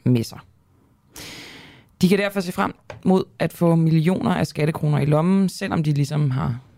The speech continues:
fået sparket, så at sige. Øh, nu skal vi tale med Sara Vergo, som er formand for Djøf, og som jo på en eller anden måde repræsenterer de her, blandt andet de her kommunaldirektører.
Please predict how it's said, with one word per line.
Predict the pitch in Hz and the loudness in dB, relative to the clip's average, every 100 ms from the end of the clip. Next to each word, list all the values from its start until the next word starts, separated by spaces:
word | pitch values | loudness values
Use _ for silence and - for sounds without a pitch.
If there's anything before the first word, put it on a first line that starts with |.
| _ | _
fået | - 117 127 | -2 0 0
sparket, | - - - - _ | -4 -8 -10 -14 _
så | - - | -10 -10
at | - | -8
sige. | - - _ - - - - - - - - - _ _ - | -8 -10 _ -16 -16 -16 -18 -18 -18 -20 -20 -20 _ _ 0
Øh, | 147 143 | 2 4
nu | 170 | 2
skal | - | 0
vi | 180 | -4
tale | - 170 170 190 | -2 0 2 4
med | 175 165 170 170 - | 4 4 2 -2 -12
Sara | - 135 143 147 151 143 - _ _ - | -8 -2 0 2 0 -2 -10 _ _ -4
Vergo, | - 131 233 | -2 -2 -2
som | 220 - 160 | -2 0 2
er | 143 131 | 2 0
formand | - 143 180 202 - | 0 2 2 0 -4
for | - - - - - _ _ _ - 196 | -8 -4 -4 -4 -12 _ _ _ -4 -2
Djøf, | 247 - - | -2 -4 -8
og | - | -6
som | - 139 135 | -4 -2 0
jo | 131 | 0
på | 143 | -2
en | - | -2
eller | 143 | 0
anden | 135 | 2
måde | 135 | 0
repræsenterer | 143 - - 127 131 131 - - 127 - - - - - - - - 147 | 0 -6 -6 -6 -6 -8 -8 -4 -6 -6 -18 -12 -10 -10 -16 -20 -10 0
de | 135 | 2
her, | 156 - 131 | 2 0 -4
blandt | 135 131 | -2 -2
andet | 92 143 131 - | 0 0 0 -4
de | 131 | -4
her | - - | -4 -6
kommunaldirektører. | - 131 55 50 - - - - - - | -4 -2 0 -2 -4 -4 -4 -4 -6 -4